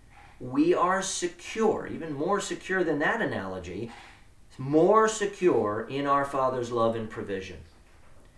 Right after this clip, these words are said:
We need the Holy Spirit to unveil more gospel so that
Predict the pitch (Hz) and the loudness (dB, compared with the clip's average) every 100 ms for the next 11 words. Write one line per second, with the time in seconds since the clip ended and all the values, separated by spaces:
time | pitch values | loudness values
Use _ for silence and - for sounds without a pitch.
0 | - - - 110 127 127 143 175 208 214 | -20 -20 -14 -8 -6 -2 0 0 0 -4
1 | - - - - - - 113 156 160 156 | -8 -16 -18 -18 -16 -12 -6 -2 0 -2
2 | - - - 156 117 - - - - - | -4 -10 -2 0 0 -2 -6 -10 -20 -20
3 | - - 160 151 143 - 135 135 120 107 | -18 -4 4 4 4 -2 -2 -2 -6 -6
4 | 110 151 175 190 202 165 139 143 151 165 | -2 0 2 2 2 0 -4 0 2 4
5 | 202 208 202 - 156 175 185 - - 110 | 4 4 0 -2 2 4 2 -6 -8 -8
6 | - - - - - _ - - 170 156 | -10 -14 -20 -20 -20 _ -10 0 2 4
7 | 143 - | 2 -2